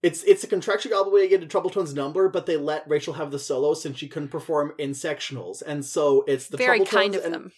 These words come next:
Speaker 1: it's, it's very kind of them. Holy shit. It's the Trouble Tones and Rachel singing I Hope You Dance. And then we go into Point Counterpoint, which is probably Darren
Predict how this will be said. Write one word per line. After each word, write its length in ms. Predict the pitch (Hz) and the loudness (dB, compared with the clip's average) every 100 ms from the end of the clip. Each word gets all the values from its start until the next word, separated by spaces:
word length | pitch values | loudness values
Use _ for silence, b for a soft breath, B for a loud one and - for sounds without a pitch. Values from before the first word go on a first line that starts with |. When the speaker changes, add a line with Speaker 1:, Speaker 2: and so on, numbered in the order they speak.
| _ | _
Speaker 1:
it's, 200 | 143 135 | -12 -2
it's 280 | 196 175 139 | 0 0 -2
very 260 | 139 156 139 | 0 2 0
kind 280 | 123 - - | -4 -16 -16
of 60 | |
them. 180 | 110 104 | -14 -8
Holy 300 | - 151 113 | -4 -4 -4
shit. 280 | - - - - | -8 -12 -8 0
It's 160 | 156 156 | 0 2
the 60 | |
Trouble 180 | 214 220 | 0 2
Tones 220 | 247 220 | 2 2
and 80 | 202 | 0
Rachel 220 | 170 185 | 0 -2
singing 260 | - 170 151 | -4 -6 -6
I 60 | |
Hope 220 | 131 143 147 | -2 -4 -4
You 60 | |
Dance. 400 | 131 113 113 - b b | -6 -6 -8 -16 b b
And 280 | 156 156 135 | -4 -2 0
then 440 | 170 190 214 190 151 | 2 4 2 -2 -4
we 140 | 175 | -2
go 240 | 160 151 | 4 6
into 320 | 151 156 170 147 | 4 2 -2 -4
Point 260 | 175 151 | -4 -4
Counterpoint, 600 | 151 139 127 147 135 127 - b - | -4 -4 -4 -2 -4 -4 -10 b 0
which 260 | 147 143 | 0 2
is 140 | 135 131 | -2 -2
probably 500 | - 156 151 135 123 | -2 -2 0 -2 -4
Darren 600 | 127 147 165 196 214 | 0 2 2 0 -2